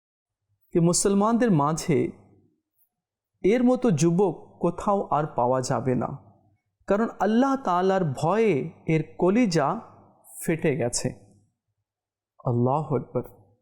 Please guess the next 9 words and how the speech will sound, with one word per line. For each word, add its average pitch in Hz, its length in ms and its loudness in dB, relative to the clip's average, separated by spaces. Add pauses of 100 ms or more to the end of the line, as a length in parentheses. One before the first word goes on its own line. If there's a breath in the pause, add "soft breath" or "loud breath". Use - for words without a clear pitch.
(260)
সুফিয়ান 226 500 0
সৌরি 220 320 0
রহমতুল্লাহি 147 680 0
তাআলা - 380 -4
আলাইহি - 240 -6 (1120)
কেমন 294 360 2
আল্লাহওয়ালা 185 560 2
ছিলেন, 139 440 -2 (960)
আর 202 160 0